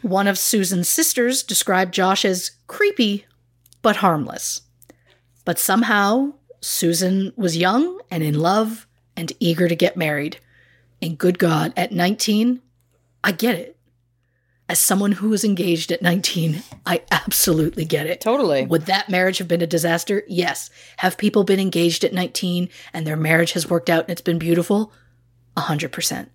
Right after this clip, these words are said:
Speaker 2: Absolutely.
Speaker 1: In this case, uh, not so much.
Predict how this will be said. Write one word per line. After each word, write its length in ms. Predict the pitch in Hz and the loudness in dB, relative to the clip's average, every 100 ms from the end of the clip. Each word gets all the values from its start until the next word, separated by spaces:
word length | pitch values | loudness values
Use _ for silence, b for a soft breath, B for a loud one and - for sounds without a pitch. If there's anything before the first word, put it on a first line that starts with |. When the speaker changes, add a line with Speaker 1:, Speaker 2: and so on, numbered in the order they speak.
| - | 0
Speaker 2:
Absolutely. 760 | 156 147 - 139 120 104 101 - _ _ _ _ | 0 2 0 0 -2 -4 -12 -16 _ _ _ _
Speaker 1:
In 200 | 165 147 | -2 2
this 180 | 170 - | 2 2
case, 480 | 208 196 196 - - _ _ _ _ _ _ _ _ _ - _ _ - | 2 2 2 -4 -8 _ _ _ _ _ _ _ _ _ -20 _ _ 0
uh, 880 | 156 151 160 160 160 165 165 165 165 | 2 4 6 4 4 4 2 2 0
not 200 | 156 - | -2 -2
so 100 | - | -2
much. 300 | - - | -4 -10